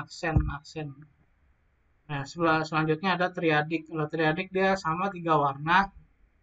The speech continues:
tetapi, eh, dia ngambilnya segitiganya lebih, segitiga ini ya, presisi ya, sama kaki. Nah, ini ada warna oranye, eh, apa namanya, eh,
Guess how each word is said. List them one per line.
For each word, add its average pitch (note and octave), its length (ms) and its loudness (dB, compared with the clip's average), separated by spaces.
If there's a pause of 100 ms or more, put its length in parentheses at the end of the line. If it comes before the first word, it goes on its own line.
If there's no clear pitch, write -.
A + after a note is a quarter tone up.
(500)
tetapi, E3 380 4 (160)
eh, E3+ 380 4
dia G#3 100 6
ngambilnya F3+ 520 2 (120)
segitiganya F3 600 -2 (120)
lebih, D#3+ 240 -6 (400)
segitiga E3 800 0 (640)
ini F3 180 -2 (140)
ya, D#3+ 60 -2 (180)
presisi D#3+ 480 -2
ya, D3 160 0
sama D#3+ 320 -6
kaki. D#3 320 -4 (680)
Nah, D3 220 -4
ini D#3+ 140 -2 (200)
ada E3 300 0
warna D#3+ 240 0
oranye, E3+ 400 -2
eh, D#3 840 -4 (120)
apa D#3 180 -6
namanya, E3+ 380 -2 (840)
eh, D3+ 480 -2